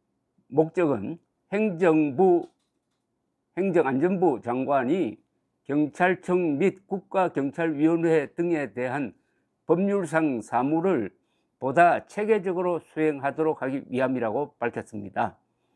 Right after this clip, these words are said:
다음 달 이 일부터 경찰국 신설안은 공포 시행됩니다. 요 대목이 뭐 핵심이네요. 행정부 장관이 경찰청과 국가경찰위원회에 대한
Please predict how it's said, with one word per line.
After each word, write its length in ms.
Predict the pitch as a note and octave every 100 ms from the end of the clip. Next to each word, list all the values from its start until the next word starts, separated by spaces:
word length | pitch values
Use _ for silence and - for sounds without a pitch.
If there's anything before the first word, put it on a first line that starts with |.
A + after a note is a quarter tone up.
| _ _ _ _ _ _ _ _ _ _
다음 300 | D#3+ F#3 F3
달 220 | - B2+
이 140 | A2+ C#3+
일부터 600 | F3+ F3+ G3 D#3 C3 A#2+ _ _ _ _ _ _ _ _ _ _ _ _
경찰국 640 | - C#3+ C#3 D#3+ D3+ D3+ - _ _
신설안은 1120 | - E3+ E3+ E3 C#3+ - B2 B2 B2+ D3+ A#2+ - _ _ -
공포 480 | C3 C3+ - D3 -
시행됩니다. 1160 | - C#3+ D#3 D3+ D3 B2 A#2 A2 G2+ F#2+ - - _ _ _ _ _ _ _ _ _ _ _ _ _ _ D3
요 180 | F3+
대목이 720 | F#3 G3+ G3+ E3 C#3+ A#2 - -
뭐 160 | A#2+
핵심이네요. 640 | C3 F3+ G3 F3 G#2+ G2 -
행정부 440 | F#3+ A3 F#3 D3+ C3+
장관이 560 | A2 A2+ D3+ A#2+ F#2+ - _ _ _ _ _ _
경찰청과 1160 | C3 C#3+ - F3+ F3 - F#3+ G3 E3 C3+ G#2+
국가경찰위원회에 1800 | - F3+ F#3+ F3 A#2 A#2+ - F3+ F#3 - C3+ E3 F#3+ F3+ D#3+ C#3+ C#3 A2+
대한 520 | - A2+ A#2+ C#3+ F#2+